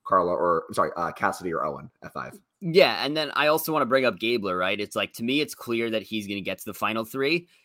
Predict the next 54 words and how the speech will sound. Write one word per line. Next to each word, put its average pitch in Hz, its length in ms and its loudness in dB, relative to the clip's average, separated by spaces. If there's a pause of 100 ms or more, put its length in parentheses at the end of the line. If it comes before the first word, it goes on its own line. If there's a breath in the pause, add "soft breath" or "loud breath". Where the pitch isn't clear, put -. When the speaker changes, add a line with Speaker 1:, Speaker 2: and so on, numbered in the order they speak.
(120)
Speaker 2:
and 123 180 -2
we 170 160 0
have 165 120 2
been 131 240 -4
being 131 320 -4
fed 127 400 -4
nonstop 113 720 4 (440)
how 151 140 4
many 226 160 2
times 156 500 2 (180)
this 127 320 0
season 131 340 2
have 123 200 4
we 117 140 2
heard 120 460 2
Gabler 110 380 0
say, 104 200 -2
"I'm 98 120 -2
hiding 98 320 -2
in 92 100 -8
plain 92 280 -10
sight"? 78 300 -4
He's 170 340 -6
literally 208 420 4
said 123 280 -2
that, 143 160 4
like, 120 140 0 (200)
seventeen 143 640 -4
times 101 380 -2
in 104 60 -6
the 101 80 -4
last, 101 260 0
like, 101 120 -6
five 98 260 0
Speaker 1:
Yeah. 95 80 -4
Speaker 2:
episodes, 78 520 -10 (320)
right? 139 200 2
So 127 80 -4
to 143 160 -6
me, 185 200 2
that, 135 220 4 (140)
that 127 140 4
just 117 200 -4
screams 113 440 -2
that, 101 180 -4
okay, 95 240 2
that's 113 220 2
gonna 123 120 -2
be 110 80 -2
his 104 140 -4
final 104 240 0
jury 95 300 -4
speech, - 420 -10
right? 101 240 0